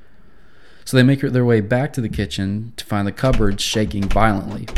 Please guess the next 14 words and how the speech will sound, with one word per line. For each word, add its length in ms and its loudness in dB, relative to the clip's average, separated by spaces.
Philip, 600 0
sick 320 -2
of 60 -4
this 200 -4
by 160 -8
this 140 -6
point, 360 -6
he 80 -10
just 160 -6
flung 360 2
open 200 4
the 60 2
cabinet 360 0
doors, 600 -6